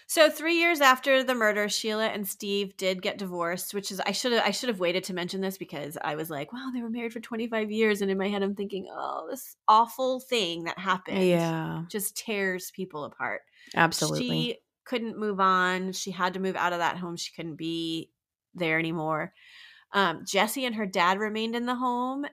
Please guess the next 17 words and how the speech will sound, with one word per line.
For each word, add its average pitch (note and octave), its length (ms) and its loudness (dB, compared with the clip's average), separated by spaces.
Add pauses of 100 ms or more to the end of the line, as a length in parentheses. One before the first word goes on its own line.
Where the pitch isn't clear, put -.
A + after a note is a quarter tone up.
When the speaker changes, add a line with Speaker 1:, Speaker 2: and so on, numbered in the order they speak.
Speaker 1:
and G3 140 0
I F#3+ 60 2
read F#3+ 220 2
that A3 160 0
in G3 80 -6
two G#3 160 -8
thousand F#3+ 360 -2
eighteen, F#3+ 640 -6
she G3+ 340 -4
bought E3+ 380 2
the F#3+ 80 -4
home F3 260 -6
from E3 240 -6
her D#3+ 140 -10
father D3+ 360 -2
because F3 340 -10
she F3+ 500 -4